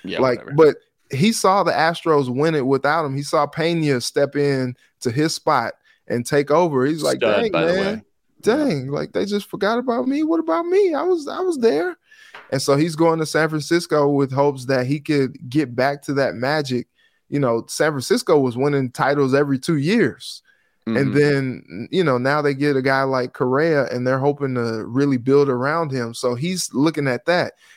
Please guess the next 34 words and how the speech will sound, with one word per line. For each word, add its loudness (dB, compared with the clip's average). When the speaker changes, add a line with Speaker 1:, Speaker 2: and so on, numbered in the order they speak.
Speaker 2:
But 0
if 0
you 2
don't 2
sign 0
Correa 2
back -2
and 2
you 0
don't 4
sign 0
any 0
of 0
these 0
remaining 0
free 0
agents, 0
you're 0
not -2
talking -2
about 0
a, -4
a -2
World 2
Series 0
type -2
of -14
contender. -2
So -2
now 2
you're 0
talking -2
about 0
just -2